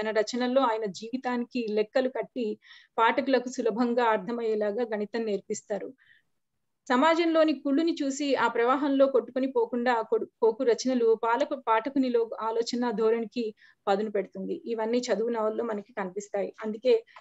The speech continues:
సాహిత్యం సమాజంలోని చైతన్యం, ఆ, లోని ఒక శాఖ. సజీవంగా ఉన్న ప్రాణికి నాళ్ళు, ఆ, నాడి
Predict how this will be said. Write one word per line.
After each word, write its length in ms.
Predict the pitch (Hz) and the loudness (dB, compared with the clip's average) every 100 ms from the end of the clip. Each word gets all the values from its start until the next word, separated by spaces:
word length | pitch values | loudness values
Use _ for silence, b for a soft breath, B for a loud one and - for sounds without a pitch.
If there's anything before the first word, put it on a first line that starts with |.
| _ | _
సాహిత్యం 600 | - 247 254 269 294 285 | 2 2 2 0 0 0
సమాజంలోని 680 | 277 240 240 269 262 254 247 233 | 0 0 2 2 2 2 2 2
చైతన్యం, 540 | 214 240 240 240 240 | 0 -2 -4 -4 -6
ఆ, 260 | 226 220 214 | -4 -2 -2
లోని 340 | 214 226 233 | -2 -2 -2
ఒక 200 | 214 208 | -2 -2
శాఖ. 500 | 220 - 208 208 226 - _ _ _ - | -4 -4 -6 -4 -8 -10 _ _ _ 0
సజీవంగా 600 | 233 247 311 302 285 285 | 2 4 4 4 6 6
ఉన్న 180 | 285 269 | 4 0
ప్రాణికి 760 | - 226 226 269 277 240 240 - - | 0 0 2 0 0 -2 -4 -12 -10
నాళ్ళు, 440 | 226 233 285 302 | -2 2 4 4
ఆ, 360 | 262 220 220 220 - | 4 4 2 0 -4
నాడి 500 | 220 233 254 262 233 | -6 0 2 2 0